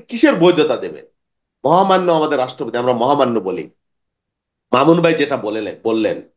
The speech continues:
মানে বলবো কি, আসলে আমাদের দেশটা, আমরা খুব দুর্ভাগা দেশ, আমরা তিপ্পান্ন বছর স্বাধীনতা, আমার রাষ্ট্রের যিনি প্রধান, আমরা যাকে মহামান্য বলি, তার ব্যাকগ্রাউন্ড কি, তার বর্তমান কি, তার চরিত্র কি,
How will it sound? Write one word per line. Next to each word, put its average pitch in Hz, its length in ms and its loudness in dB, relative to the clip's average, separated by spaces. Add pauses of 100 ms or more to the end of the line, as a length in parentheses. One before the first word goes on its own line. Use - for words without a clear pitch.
(400)
মানে 214 180 4
বলবো 165 320 4
কি, 233 180 2
আসলে 156 280 2
আমাদের 127 300 0
দেশটা, 120 300 -4
আমরা 117 140 -2
খুব - 160 -12
দুর্ভাগা 123 440 0
দেশ, 90 420 -6
আমরা 120 240 0
তিপ্পান্ন 156 460 2
বছর 104 240 2
স্বাধীনতা, 101 560 0 (600)
আমার 170 460 2
রাষ্ট্রের 165 580 0
যিনি 170 180 -2
প্রধান, 165 560 -2 (760)
আমরা 170 300 2
যাকে 185 240 -2
মহামান্য 185 560 0
বলি, 139 360 -6 (600)
তার 156 140 0
ব্যাকগ্রাউন্ড 143 680 0
কি, 73 140 -16 (460)
তার 151 200 0
বর্তমান 170 640 2
কি, 87 120 -14 (280)
তার 147 200 0
চরিত্র 220 500 2
কি, - 260 -10